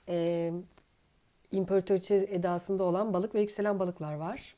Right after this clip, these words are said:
"Ben artık böyleyim." deyip kendini atmış gibi hissettirdi kart bana. E, bu enerjiler aktif. Evet. İmparatoriçemiz şöyle dursun.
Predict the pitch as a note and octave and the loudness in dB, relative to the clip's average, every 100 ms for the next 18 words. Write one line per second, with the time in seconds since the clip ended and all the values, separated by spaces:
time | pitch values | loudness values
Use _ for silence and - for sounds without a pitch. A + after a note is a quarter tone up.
0 | _ _ - - - _ _ _ F3 F#3 | _ _ -20 -20 -20 _ _ _ 0 4
1 | F#3+ F#3 - - G3 G3 F#3 D#3+ E3 A3 | 4 2 -4 0 4 4 4 2 -2 -4
2 | - F3+ F3 G3 F3+ - G3+ - D#3 D#3 | -2 -2 2 0 -2 -6 -8 -6 -8 -8
3 | D3 - D3 E3+ D#3 - D3+ C#3+ E3 F3+ | -8 -8 -10 -10 -10 -10 -12 -10 -8 -6
4 | C#4 - _ _ - - - - _ _ | -8 -14 _ _ -20 -20 -20 -20 _ _
5 | - F3+ F3 E3+ E3+ F3+ - _ - F#3+ | -6 -4 -2 -2 -4 -8 -14 _ -12 2
6 | G3+ G3 E3+ D#3 E3 F#3 G#3+ A3 E3+ D#3+ | 6 6 6 0 -4 -2 -2 -4 -10 -12
7 | - D#3 - - - - _ _ _ _ | -10 -12 -12 -16 -20 -20 _ _ _ _
8 | _ _ _ _ - _ _ _ _ _ | _ _ _ _ -20 _ _ _ _ _
9 | _ _ _ _ _ _ G3 F3 C#3 - | _ _ _ _ _ _ 2 2 0 -18
10 | _ _ _ _ _ _ _ _ _ _ | _ _ _ _ _ _ _ _ _ _
11 | - _ _ _ _ _ _ - - - | -20 _ _ _ _ _ _ -20 -20 -20
12 | - - F#3+ F#3+ F3+ F#3 F3 - G3 F3 | -18 -8 -6 -6 -8 -8 -10 -8 -6 -6
13 | F3+ E3+ - E3+ | -4 -6 -10 -20